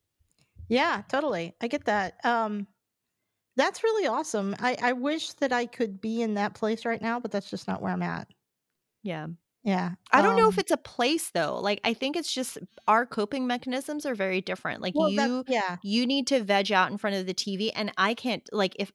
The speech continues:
Speaker 2: I sit in front of the T V and I use that as my way to escape work, it actually makes me hyper-focus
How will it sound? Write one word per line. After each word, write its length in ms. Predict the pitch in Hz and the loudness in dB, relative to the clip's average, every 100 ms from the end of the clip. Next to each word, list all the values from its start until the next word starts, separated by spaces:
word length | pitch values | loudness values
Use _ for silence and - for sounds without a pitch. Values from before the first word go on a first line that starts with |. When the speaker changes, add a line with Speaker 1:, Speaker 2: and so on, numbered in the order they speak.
| - | -4
Speaker 2:
I 280 | 180 196 262 | 0 2 0
sit 460 | - 214 214 - _ _ _ | -2 -2 -2 -4 _ _ _
in 140 | 190 185 | -8 -4
front 220 | 185 190 | -2 -2
of 100 | 208 | -4
the 60 | |
T 260 | 233 - 226 | -6 -6 -4
V 420 | 208 180 165 196 - _ _ _ _ _ - | -2 -4 -4 -6 -10 _ _ _ _ _ -4
and 120 | 196 | 0
I 120 | 180 | 2
use 320 | 196 202 196 - | 2 0 -2 0
that 260 | 165 170 - | 0 0 -2
as 140 | 180 | -4
my 200 | 175 165 | -4 -4
way 300 | 170 170 165 | -2 -2 -2
to 380 | 165 - 175 165 | -4 -6 -6 -6
escape 460 | - - - 180 - - | -8 -8 -4 -4 -4 -6
work, 320 | 160 208 262 - | -2 -2 -4 -4
it 180 | 208 - | -6 0
actually 760 | 170 151 - 214 196 185 180 - _ _ _ _ _ | 0 0 -2 -2 -2 -2 -4 -8 _ _ _ _ _
makes 340 | 190 190 - - | -2 -2 -2 -6
me 100 | 170 | -6
hyper-focus 1700 | 160 202 196 165 60 57 - _ _ _ - 170 - 165 - - | -2 -2 0 -2 -4 -6 -10 _ _ _ -6 -4 -6 -8 -6 -6